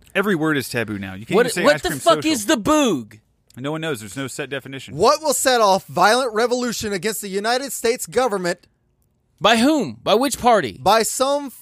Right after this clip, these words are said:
Speaker 3: faggot organization.
Speaker 1: Uh, <laughs> why do you sound
Speaker 2: Against
Speaker 1: like you're,
Speaker 2: which
Speaker 1: you're like
Speaker 2: one?
Speaker 1: an old school radio host?
Speaker 3: <laughs>
Speaker 1: Who will set off against this faggot organization? <laughs> I don't know.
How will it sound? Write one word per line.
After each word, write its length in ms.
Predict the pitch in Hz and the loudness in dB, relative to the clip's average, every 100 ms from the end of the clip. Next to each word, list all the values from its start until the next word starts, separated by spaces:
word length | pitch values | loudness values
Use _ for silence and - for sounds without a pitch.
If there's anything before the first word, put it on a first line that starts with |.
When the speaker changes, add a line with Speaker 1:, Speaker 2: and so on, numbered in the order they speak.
| - | -4
Speaker 3:
faggot 300 | 233 240 247 | 2 2 4
organization. 920 | 240 254 262 262 226 220 - 208 226 226 _ _ _ _ _ _ _ _ | 4 4 0 -2 2 0 -2 -8 -10 -14 _ _ _ _ _ _ _ _
Speaker 1:
Uh, 320 | 131 123 127 | -8 -6 -4
<laughs> 420 | - - 214 - - | -4 -4 -6 -8 -4
why 100 | 165 | -2
do 20 | |
you 60 | 190 | 2
sound 100 | 214 | 4
Speaker 2:
Against 20 | |
Speaker 1:
like 160 | 330 226 | 4 4
you're, 160 | 165 | 4
Speaker 2:
which 200 | 359 - | 4 2
Speaker 1:
you're 180 | 269 185 | 2 4
like 140 | 180 | 4
Speaker 2:
one? 80 | 185 | 2
Speaker 1:
an 60 | 143 | -2
old 160 | 151 | -4
school 260 | - 170 135 | -4 -8 -6
radio 320 | 120 123 110 | -4 -4 -6
host? 260 | 104 160 139 | -4 -6 -4
Speaker 3:
<laughs> 260 | 160 180 | -4 -2
Speaker 1:
Who 160 | 214 302 | 0 2
will 140 | 262 | 0
set 220 | - 262 262 | 0 2 2
off 340 | 262 107 - _ | 2 -2 -10 _
against 340 | 175 269 202 139 | -4 -2 -4 -4
this 320 | 240 - - | -4 -6 -2
faggot 260 | 196 269 294 | 2 2 2
organization? 640 | 285 277 277 226 226 - - _ - - - 185 _ - | 0 0 0 0 0 -2 -18 _ -20 -20 -18 -18 _ -20
<laughs> 800 | _ - _ - - 50 50 50 | _ -20 _ -20 -12 -10 -8 -2
I 100 | 139 | 2
don't 120 | 165 175 | 2 2
know. 200 | 123 | 0